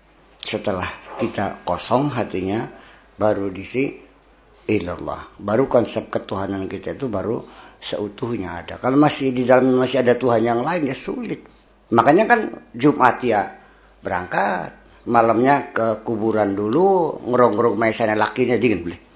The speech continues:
<laughs> Dari kita ke mereka, itu kan ada dualisme. Sama Tuhan ya percaya, sama Allah percaya, sama Tuhan sisa-sisa dari animisme juga masih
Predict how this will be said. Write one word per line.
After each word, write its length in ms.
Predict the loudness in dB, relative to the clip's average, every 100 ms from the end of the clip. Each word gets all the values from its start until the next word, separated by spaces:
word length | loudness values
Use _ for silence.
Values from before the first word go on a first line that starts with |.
| _ -20 -12
<laughs> 480 | -10 -10 -12 -18 4
Dari 120 | 6 8
kita 160 | 6 4
ke 80 | 4
mereka, 240 | 4 2 -6 -4
itu 100 | 4 6
kan 120 | 6 4 2
ada 460 | 6 10 10 10 6
dualisme. 920 | 8 10 10 4 0 0 0 0 -8 -20 -20 -20 -20 _ _ -20 -14
Sama 320 | 4 6 8 6
Tuhan 400 | 8 10 10 8
ya 80 |
percaya, 480 | 6 2 4 2 4
sama 160 | 4 6
Allah 240 | 8 6
percaya, 520 | 4 0 2 4 6 6 4 0 -12 0
sama 400 | 4 6 6 6
Tuhan 320 | 2 4 2
sisa-sisa 880 | 2 4 4 4 2 0 0 0 -2 -12 -8
dari 240 | -2 2 4
animisme 640 | 4 2 2 0 2 4
juga 240 | 4 2
masih 320 | -2 -2 -2